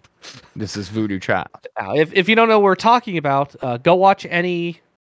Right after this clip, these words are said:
Speaker 1: uh, network, Peacock.
Speaker 2: Peacock.
Speaker 1: Yeah, the Cock. Go watch Cock with Hogan with the new theme, and you will go, "Yep, that is not Voodoo Child. That is someone who," somebody said, "Hey, we can't play Jimi Hendrix. Do you know him?" And they're like, "Y-,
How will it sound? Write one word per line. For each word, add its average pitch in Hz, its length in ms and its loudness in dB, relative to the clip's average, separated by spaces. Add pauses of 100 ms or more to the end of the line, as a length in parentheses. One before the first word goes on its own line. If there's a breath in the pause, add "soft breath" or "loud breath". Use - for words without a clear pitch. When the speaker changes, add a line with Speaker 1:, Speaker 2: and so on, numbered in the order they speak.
(420)
Speaker 1:
uh, 117 360 -4 (100)
network, 151 560 0 (500)
Peacock. 147 540 2
Speaker 2:
Peacock. - 80 -20 (420)
Speaker 1:
Yeah, 110 340 -10
the 110 140 -12
Cock. 143 480 0
Go 156 80 0
watch 160 300 0
Cock 165 340 2
with 160 100 -10
Hogan 165 400 0
with 151 160 -2
the 131 80 -6
new 147 160 -4
theme, 233 360 -4 (420 soft breath)
and 135 260 -2
you 147 120 -2
will 151 100 0
go, 147 300 2 (100)
"Yep, 214 300 2
that 180 200 2
is 180 180 -2
not 175 300 2
Voodoo 117 280 -10
Child. 95 260 -10
That 151 180 0
is 151 140 -4
someone 190 400 2
who," 185 400 -2 (680 soft breath)
somebody 247 420 0
said, 208 220 -2
"Hey, 226 280 2
we 202 120 -6
can't 226 300 -2
play 226 160 2
Jimi 196 260 -2
Hendrix. 185 400 -2
Do 185 100 -6
you 185 80 2
know 185 220 6
him?" 165 80 0
And 151 80 -4
they're 151 60 -2
like, 139 220 -4
"Y-, 160 140 -12